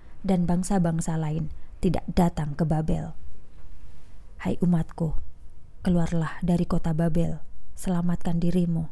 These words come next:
melarikan dirilah dari murka Tuhan. Jangan sedih, hai umatku, kabar angin akan disebarluaskan, tetapi jangan takut. Kabar angin terdengar tahun ini, kabar angin lainnya datang tahun depan.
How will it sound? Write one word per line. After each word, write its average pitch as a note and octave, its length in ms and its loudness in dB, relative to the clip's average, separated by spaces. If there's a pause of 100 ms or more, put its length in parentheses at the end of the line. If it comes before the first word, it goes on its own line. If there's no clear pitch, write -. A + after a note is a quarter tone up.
(440)
melarikan F3+ 560 2
dirilah F#3 480 4 (160)
dari F3+ 240 4
murka E3+ 400 2
Tuhan. E3 420 -2 (880)
Jangan F3 320 2
sedih, D#3+ 320 -2 (160)
hai E3+ 160 -2
umatku, E3 640 -4 (640)
kabar E3+ 480 2
angin D#3+ 320 0 (240)
akan E3+ 320 -4
disebarluaskan, D#3+ 880 0 (480)
tetapi F3 400 4
jangan D#3+ 320 2
takut. D3+ 320 0 (800)
Kabar E3+ 320 4
angin D#3+ 400 0
terdengar E3+ 500 2
tahun D#3+ 380 0
ini, D#3+ 320 -2 (560)
kabar F3+ 340 4
angin F#3 320 4
lainnya E3 540 2 (100)
datang E3 480 -2
tahun E3 300 2
depan. D3 320 0